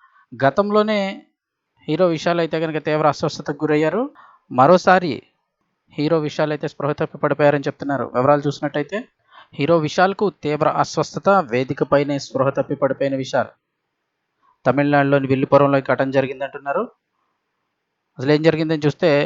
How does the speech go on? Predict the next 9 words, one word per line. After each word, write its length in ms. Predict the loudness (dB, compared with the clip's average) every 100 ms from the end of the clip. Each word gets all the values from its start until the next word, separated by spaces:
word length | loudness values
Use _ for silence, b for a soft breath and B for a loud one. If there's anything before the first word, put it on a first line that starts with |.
| -2
హీరో 260 | 0 2
విశాల్ 420 | 4 2 2 2 0
తీవ్ర 320 | 0 0 2
అస్వస్థతకు 680 | 0 -2 -4 -6 -6 -2 0
గురయ్యారు. 380 | 2 2 2 -2 -10 _ _ _
వేదికపైనే 640 | 0 0 0 2 2 2 -2
స్పృహ 300 | -6 -2 0
తప్పి 260 | 2 0 -2
పడిపోయారు. 520 | -4 -2 0 0 -2